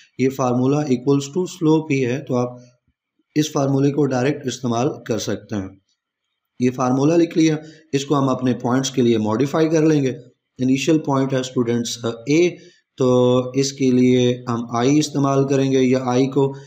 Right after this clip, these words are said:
ए से रिप्लेस कर देंगे। फिर फाइनल पॉइंट बी है, तो स्टूडेंट्स जहाँ एफ लिखा है वहाँ पे हम बी लिख देंगे, तो वी एफ बन जाएगा वी बी,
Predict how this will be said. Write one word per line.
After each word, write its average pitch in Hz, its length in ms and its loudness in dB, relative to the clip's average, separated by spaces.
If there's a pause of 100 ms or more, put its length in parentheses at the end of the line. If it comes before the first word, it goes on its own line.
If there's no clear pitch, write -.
(260)
ए 135 160 4
से 143 140 0
रिप्लेस 139 440 2
कर 131 180 -2
देंगे। 120 440 -4 (280)
फिर 123 160 -2
फाइनल 131 340 0
पॉइंट 135 360 -2
बी 139 300 0
है, 143 200 0 (300)
तो 131 80 -2
स्टूडेंट्स 135 420 0
जहाँ 123 300 -2
एफ 160 200 -6
लिखा 139 260 0
है 120 260 -2
वहाँ 117 180 -2
पे 117 120 -4
हम 123 140 0
बी 120 280 2
लिख 113 240 -2
देंगे, 104 300 -4 (360)
तो 127 80 0
वी 151 240 2
एफ 180 280 -4 (120)
बन 120 200 0
जाएगा 110 340 -2
वी 101 240 0
बी, 185 340 -2